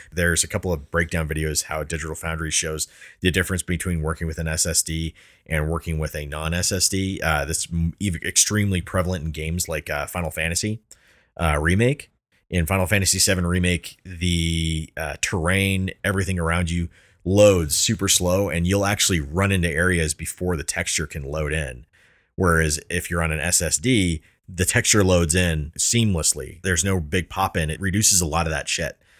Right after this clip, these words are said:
That's the advantages of having S S D. As we go forward, the X, or the Xbox, well, it has S S D and it will do just fine, listeners. I wanna point out, it will be just fine. It'll run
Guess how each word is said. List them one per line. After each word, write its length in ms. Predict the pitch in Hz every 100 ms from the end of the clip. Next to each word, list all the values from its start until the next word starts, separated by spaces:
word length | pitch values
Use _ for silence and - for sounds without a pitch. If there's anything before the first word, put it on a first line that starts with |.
| - _
That's 260 | - 120 -
the 140 | 131
advantages 440 | 120 98 101 90 85
of 140 | 80
having 300 | - 92 80
S 180 | 76 -
S 160 | 78 -
D. 340 | 110 73 71 - - - _ -
As 160 | 107
we 100 | 101
go 160 | 87 85
forward, 580 | - 185 156 95 82 76 -
the 120 | 104
X, 280 | 110 - -
or 180 | 92 82
the 220 | 87 90
Xbox, 560 | 104 - 101 92 - - _ _ _ _
well, 260 | 110 107 -
it 200 | 113 107
has 180 | 120 117
S 160 | 110
S 120 | 113 -
D 180 | 104
and 80 | 95
it 80 | 101
will 180 | 139 160
do 160 | 117
just 220 | 92 95 -
fine, 260 | 85 67
listeners. 320 | 69 - 82
I 40 | 85
wanna 180 | 98 95
point 180 | 98
out, 100 | 80
it 120 | 78 92
will 140 | 92
be 240 | 87 90
just 360 | 82 - 87 -
fine. 300 | 90 78 76
It'll 220 | 71 78
run 300 | 80 80 78